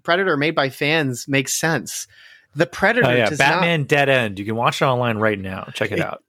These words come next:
Speaker 1: it, but, like, as an actual thing, it doesn't make any sense. It's, it's, it is, yeah, you will be, like, on that Patreon support thing where we were like, "Let's do shocking movies, Man of Steel or Tickled." Like, I could have put The Predator on it. Like, it is in that vein of, like, like, uh, mind-blowing.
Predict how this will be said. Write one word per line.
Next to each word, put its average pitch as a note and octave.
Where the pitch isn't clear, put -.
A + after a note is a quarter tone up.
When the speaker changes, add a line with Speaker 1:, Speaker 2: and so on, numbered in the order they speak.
Speaker 1:
it, D#3+
but, D#3+
like, D3+
as F3
an D#3+
actual D#3
thing, G3
it B2+
doesn't D#3+
make C3
any A#2+
sense. C#3+
It's, C#3+
it's, D#3+
it D#3
is, C3
yeah, C#3
you C3+
will D3+
be, C3
like, C#3
on E3
that D#3+
Patreon E3
support D#3
thing D#3
where C3+
we B2
were B2
like, A#2
"Let's C3
do C3
shocking A#2+
movies, B2
Man A2+
of A#2
Steel A#2
or G#2+
Tickled." C3+
Like, C3+
I D#3+
could F#3
have C#3+
put C3
The A2+
Predator G#2+
on F2
it. D#2
Like, A#2
it B2+
is A#2+
in A#2+
that G#2+
vein G#2
of, F#2+
like, G2
like, B2
uh, B2
mind-blowing. A2+